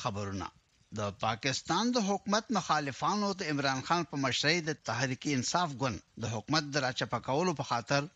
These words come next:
دغه هیواد د پایتخت اسلام آباد په لوري مارش پیل کړی دی. د الجزیرې تلویزیون ریپورت ورکړ چې د پخواني صدر اعظم نواز شریف په مشرۍ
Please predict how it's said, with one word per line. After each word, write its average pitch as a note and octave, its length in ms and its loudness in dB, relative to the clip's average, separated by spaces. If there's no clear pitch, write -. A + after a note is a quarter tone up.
دغه B2+ 280 2
هیواد C3 300 2
د B2 200 -4
پایتخت C3 420 -2
اسلام B2 380 2
آباد B2+ 260 0
په B2 140 -2
لوري A#2 260 -2
مارش C3+ 260 2
پیل C3+ 160 0
کړی A2+ 260 2
دی. F#2+ 100 -6
د A#2+ 40 4
الجزیرې C3 540 0
تلویزیون C3 500 2
ریپورت F3+ 340 -2
ورکړ D3 320 2
چې D3 140 -2
د C3 120 -2
پخواني D3+ 360 0
صدر C#3 300 0
اعظم C#3 200 2
نواز B2+ 260 2
شریف C#3+ 260 0
په C3 140 0
مشرۍ D3+ 320 2